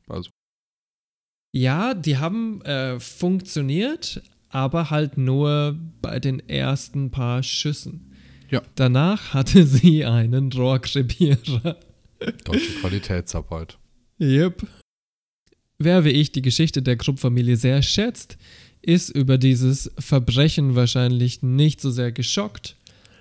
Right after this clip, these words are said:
Speaker 2: Die Krupps stehen meiner Meinung nach symbolisch für mehrere Jahrhunderte Ausbeutung, Zwangsarbeit, Kriegsverbrechen und Pionierarbeit in Massenvernichtungswaffen. Nicht nur das Paris-Geschütz.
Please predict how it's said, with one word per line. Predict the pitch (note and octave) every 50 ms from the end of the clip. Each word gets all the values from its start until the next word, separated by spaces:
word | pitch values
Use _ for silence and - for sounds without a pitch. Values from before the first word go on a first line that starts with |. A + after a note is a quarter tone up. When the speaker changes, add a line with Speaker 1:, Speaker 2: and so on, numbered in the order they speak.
| _ _ _ _ -
Speaker 2:
Die | B2+ A#2
Krupps | - - F#3 G3+ G3+ F#3 - - -
stehen | - - D3+ B2+ B2 A#2+ A#2 A#2 A2+ -
meiner | - A2+ A2 A2+ C3+ D#3 D#3 C#3+
Meinung | C#3 C3 B2+ B2 A#2+ B2
nach | B2 A#2+ A#2 A#2 C3+ - - - _ - - - _ _ _ _ _
symbolisch | - - C3 B2+ A#2+ A2+ D#3 E3 F#3 G3 F#3+ F#3 - -
für | - D3 C3
mehrere | C3 D3 D#3+ E3 D3+ C3 - C#3
Jahrhunderte | C3+ C3 B2+ B2+ D3+ D3+ C#3 C3 A#2 B2+ C3 -
Ausbeutung, | C3 C#3 C#3 - - C3+ C3 B2 - C3 B2 B2+ A#2
Zwangsarbeit, | - - A#2+ B2 A#2+ A2+ - B2+ A#2+ B2 A#2+ A#2+ A#2 -
Kriegsverbrechen | - - E3 F#3 E3 - - C#3+ B2+ - C3+ C3 B2+ - - C3+ C3 - - - - - -
und | - F#3+ G#3+ G#3+ F#3+ - -
Pionierarbeit | - - D#3+ D3 C#3 C3 B2+ B2+ C3+ D3 D3 C#3 B2+ B2+ A#2+ - B2+ A#2+ B2 B2 -
in | C#3 C3+ C3
Massenvernichtungswaffen. | B2+ C#3 D#3 - - E3 - D#3 C#3 C#3 C3+ - - C3+ C3 - - C3 C3 C3 - C#3+ C3 B2+ - - - - _ _ _ _ _ _ _ _ _ -
Nicht | D3+ F#3 - D4+ - - - -
nur | F3+ F3 F3+ F3+ F#3 F#3 F#3 F#3 F#3 F3+ -
das | - C3 B2+ - -
Paris-Geschütz. | - G#3 G#3 G3+ C#4 C4+ - - - C#3 A2+ - A#2+ C3+ - - - -